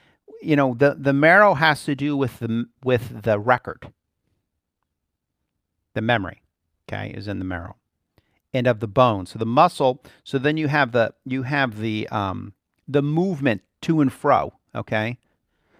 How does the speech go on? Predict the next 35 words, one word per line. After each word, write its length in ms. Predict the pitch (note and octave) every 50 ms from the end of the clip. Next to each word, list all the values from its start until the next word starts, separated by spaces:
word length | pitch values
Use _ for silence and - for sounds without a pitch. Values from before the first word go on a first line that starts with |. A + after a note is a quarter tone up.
| _ _ _ _ _ _
So 180 | - - - C#3+
how 140 | C3+ D#3+ E3
are 80 | D#3
you 140 | D3+ C#3+ C#3+
moving? 480 | C#3+ D3+ D#3 D#3 A#2+ G#2 E2 E2 F#2+ - -
You're 100 | B2+ B2+
moving 300 | C3+ C#3+ C#3+ B2+ C3+ B2+
in 100 | B2 A#2
the 60 | A2+
spirit, 540 | - - - - C3+ A2 - - - - - - -
okay? 400 | A2 G#2+ - A#2+ G#2+ G#2 A2 A#2+ - _ _ _
So 160 | - - A2
how 100 | A2+ D#3
you 140 | D3 C#3 C#3+
move 220 | D3+ E3 D#3+ D3
in 60 | C3+
the 80 | B2+ B2
spirit, 420 | - - - F#3+ F3+ D#3+ - - -
it's 200 | C3+ - - -
divided, 680 | C#3+ B2 A2 C#3 D3 D3+ D3+ C#3+ A2 F#2+ D#2 - - - - - _ _ _
okay? 400 | A#2 G#2+ - A#2 A2 A2 A#2 A#2+ - - - _ -
By, 380 | A2+ A2+ C3+ C#3+ D3 D3 C#3+ -
by 480 | - A#2+ B2+ C3+ C3+ C3+ C3 C3 C3+ - _ _ _ _ _ _ _ _ _ _ -
Yeshua, 460 | C3 B2+ - - - E3 C#3+ A#2 G2+
by 160 | G#2+ A2 A#2
Jesus, 500 | A2+ G#2+ B2 C#3 C#3+ B2 - F#2+ F2+ -
it's 160 | A#2 G#2+ -
divided, 720 | - C3+ A2+ A2 B2+ C#3 D3+ E3 D#3+ C#3 G#2+ F2+ E2+ G#2 - - _ _ _ _ -
okay? 340 | B2+ - - C3 B2+ B2 - _ _ _
So 140 | - - D3+
now 240 | C3+ C3+ C#3+ D3+
there's 260 | D3+ D3 C#3 C3 - - -
a 80 | - C3+
discernment 720 | A#2 C3+ - - - - F#3+ F#3 F#3 F3+ D3+ C3+ B2 A2+
between 640 | - B2+ A2+ - - - F3+ E3 C#3+ A#2 A#2 A#2 A2+